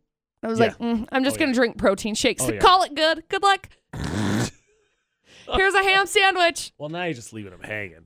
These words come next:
Speaker 1: I know, and
Speaker 2: That's
Speaker 1: I feel
Speaker 2: not very
Speaker 1: terrible
Speaker 2: kind.
Speaker 1: because it's like my, the food that I eat in comparison to the food that Dustin eats.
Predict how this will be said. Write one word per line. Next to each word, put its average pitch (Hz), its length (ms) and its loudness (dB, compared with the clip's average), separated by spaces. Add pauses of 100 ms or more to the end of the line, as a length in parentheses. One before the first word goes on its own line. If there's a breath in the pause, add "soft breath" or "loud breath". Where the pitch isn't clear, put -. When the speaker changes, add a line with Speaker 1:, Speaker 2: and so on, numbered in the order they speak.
Speaker 1:
I 415 300 6
know, 415 420 6
and 330 140 6
Speaker 2:
That's 381 160 2
Speaker 1:
I - 20 -4
feel 440 120 6
Speaker 2:
not - 80 -4
very 403 140 2
Speaker 1:
terrible 381 320 4
Speaker 2:
kind. 285 80 4
Speaker 1:
because 302 240 0
it's 359 120 -4
like 349 160 4
my, 330 240 4
the 339 140 -2
food 453 280 4
that 381 160 4
I 294 280 4
eat 294 240 2
in 277 160 4
comparison 269 680 4
to 247 60 0
the 233 120 0
food 269 240 0
that 226 140 2
Dustin 240 420 4
eats. 208 300 -2